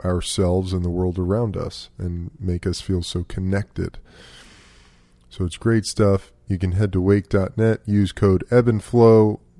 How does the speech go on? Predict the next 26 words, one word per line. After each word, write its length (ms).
to 100
get 200
ten 220
percent 340
off 240
and 100
free 200
shipping 440
on 140
your 80
next 320
order. 380
Highly 300
recommend 580
it. 240
Thank 240
you 60
guys 260
so 160
much 240
for 120
your 100
support, 500
your 120
listenership. 920
Um, 680